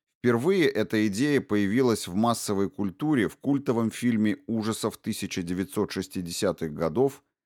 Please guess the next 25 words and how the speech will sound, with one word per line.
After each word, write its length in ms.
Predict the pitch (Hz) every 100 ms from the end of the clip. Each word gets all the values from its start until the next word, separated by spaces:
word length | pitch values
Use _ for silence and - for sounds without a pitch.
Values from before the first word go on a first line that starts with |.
| _
«Глаза 640 | 85 90 87 80 101 123 -
без 300 | 76 92 90
лица». 520 | 98 104 - 98 64 - _ _ _ _ _ _
Однако, 580 | 87 85 120 170 - 107
как 220 | 110 -
это 180 | 107 107
часто 360 | - 110 -
бывало 380 | 87 98 104 90
в 100 | 78
прошлом, 540 | - 147 165 - 65 - _ _ _
научная 520 | - 120 165 - 151
фантастика 760 | 139 135 127 151 165 - 156 127
стала 380 | - 127 127 131
научным 560 | 120 110 107 - 120
фактом, 560 | 123 135 107 - 53 - _ _ _
и 80 | 92
в 100 | 90
последние 640 | 104 104 117 113 90 92
годы 380 | 85 104 156 143
пересадка 680 | 131 110 110 - 123 - 95
человеческого 800 | - 98 98 95 - 82 - 82
лица 480 | 82 78 - 139 143 _ _ _
стала 400 | - - 131 113
сначала 640 | 95 104 101 - 104 92
революционной, 1000 | 85 92 87 80 - - 98 135 127 120